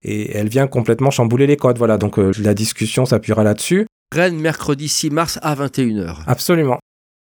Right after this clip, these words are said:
Speaker 1: Et ensuite, vendredi, euh, huit mars à vingt et une heures quinze, on doit avoir un autre invité normalement aussi, qui s-, s'appelle Babatunde Apolowo, j'espère que je, je déforme pas le nom, voilà, qui est un réalisateur nigérian, qui est en, en ce moment en Europe,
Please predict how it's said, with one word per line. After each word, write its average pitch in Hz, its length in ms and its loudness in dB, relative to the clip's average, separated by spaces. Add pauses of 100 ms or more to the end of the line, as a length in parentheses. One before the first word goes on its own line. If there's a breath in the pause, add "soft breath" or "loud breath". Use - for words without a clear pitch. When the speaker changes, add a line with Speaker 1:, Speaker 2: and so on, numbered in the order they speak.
(140)
Speaker 1:
Et 110 120 4
ensuite, 135 280 0
vendredi, 151 640 2
euh, 123 160 4
huit 131 180 0
mars 151 260 2
à 127 60 2
vingt 131 220 0
et 131 60 2
une 123 100 2
heures 123 140 0
quinze, 190 260 2
on 123 140 2
doit 113 240 2
avoir 120 220 2
un 123 100 4
autre 151 180 0
invité 131 320 2
normalement 139 440 2
aussi, 190 500 2
qui - 160 -4
s-, - 240 -4
s'appelle 120 420 0
Babatunde 123 520 2
Apolowo, 120 680 4
j'espère 113 360 -2
que 117 40 -8
je, 98 400 0
je - 160 -2
déforme 110 320 0
pas 120 120 4
le 123 60 2
nom, 160 200 2 (480)
voilà, 127 260 4
qui 151 140 0
est 117 140 0
un 120 100 4
réalisateur 131 720 2
nigérian, 131 600 2 (480)
qui - 100 -2
est 113 120 0
en, 123 60 4
en 113 400 0
ce - 120 -6
moment 143 420 6
en 127 60 4
Europe, 127 440 4